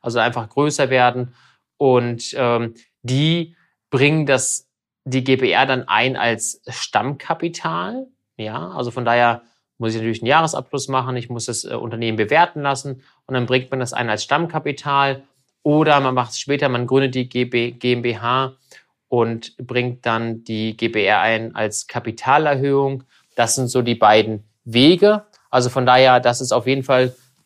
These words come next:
sehr, sehr wichtig, dass man sich hier steuerlich, äh, beraten lässt, weil, ähm,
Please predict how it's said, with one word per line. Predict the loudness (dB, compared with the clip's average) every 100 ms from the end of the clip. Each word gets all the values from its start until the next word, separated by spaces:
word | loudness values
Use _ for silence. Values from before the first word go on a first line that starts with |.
| _
sehr, | -10 -2 4 6 6
sehr | 4 0 0
wichtig, | -6 -8 -4
dass | -4 -4
man | -6 -4
sich | -6 -8
hier | -8 -4 -2 -2 -4 _ _ _ _
steuerlich, | -6 2 4 4 0 -2
äh, | 2 2 2
beraten | -2 0 4 4 2 -4
lässt, | -2 -2 -6 -12
weil, | -4 0 2 2 -2 -6 -4
ähm, | -2 -2 -4 -8 -10